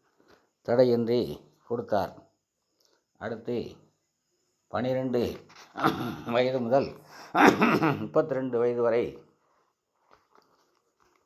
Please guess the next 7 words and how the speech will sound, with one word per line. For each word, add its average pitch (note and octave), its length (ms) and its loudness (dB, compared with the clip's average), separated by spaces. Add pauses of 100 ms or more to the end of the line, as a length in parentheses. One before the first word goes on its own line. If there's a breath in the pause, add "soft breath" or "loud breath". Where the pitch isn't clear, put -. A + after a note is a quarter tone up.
சுக்கிர C#3 280 2
திசை B2+ 240 2 (440)
இருபது B2+ 320 4
வருடங்கள் A#2+ 480 4 (880)
நடைபெற்றுள்ளது. A2 720 4 (1800)
ஒண்ணு C3+ 300 2
ஆறுக்குடைய B2 580 6